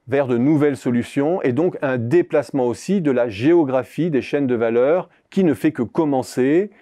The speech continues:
et déplace les enjeux géostratégiques sur l'approvisionnement en lithium. Sans être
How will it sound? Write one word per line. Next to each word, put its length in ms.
et 120
déplace 840
les 340
enjeux 400
géostratégiques 1000
sur 300
l'approvisionnement 840
en 60
lithium. 400
Sans 220
être 200